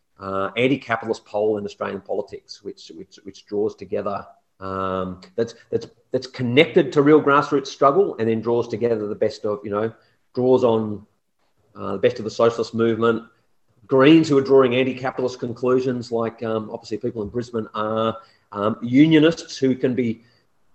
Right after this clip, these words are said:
you know, who ha-, who have a vision for transforming beyond the fossil fuel industry and rejecting the kind of anti-refugee racism that's defined so much of Labor Party politics,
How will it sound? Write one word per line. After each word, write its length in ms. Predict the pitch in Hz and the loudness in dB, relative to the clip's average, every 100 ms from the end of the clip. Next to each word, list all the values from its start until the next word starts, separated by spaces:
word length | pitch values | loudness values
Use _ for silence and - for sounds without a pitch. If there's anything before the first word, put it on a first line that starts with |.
| _ - | _ -6
you 100 | 120 | 0
know, 240 | 113 131 | 4 4
who 200 | 135 143 | 4 2
ha-, 200 | 139 147 | 4 2
who 140 | 143 | 4
have 160 | 151 147 | 4 4
a 40 | |
vision 460 | 123 110 160 151 185 | 2 4 6 8 6
for 100 | 175 | 4
transforming 600 | - 139 135 - 135 135 | 0 0 0 2 2 2
beyond 320 | 113 123 135 | 2 4 6
the 60 | 131 | 4
fossil 320 | - 135 120 | 2 0 -2
fuel 260 | 110 127 120 | -2 0 0
industry 460 | 110 123 - 156 | -2 -6 -6 -6
and 140 | 143 110 | -4 -4
rejecting 500 | 104 123 123 117 113 | -4 -4 -6 -8 -8
the 80 | 107 | -8
kind 260 | - 110 | -4 -4
of 160 | 107 95 _ _ _ _ - | -4 -8 _ _ _ _ -4
anti-refugee 600 | 117 117 117 117 101 110 | -2 0 0 0 -4 -2
racism 560 | 104 110 - 127 123 | 2 2 2 -2 -4
that's 160 | 117 - | -6 -8
defined 480 | - - 113 113 110 | -10 -4 -2 -2 -4
so 100 | 110 | -6
much 200 | 107 - | -8 -8
of 100 | 101 | -6
Labor 220 | 107 104 | -4 -6
Party 240 | - 107 | -6 -8
politics, 600 | 98 - 113 - - - | -6 -4 -4 -2 -6 -8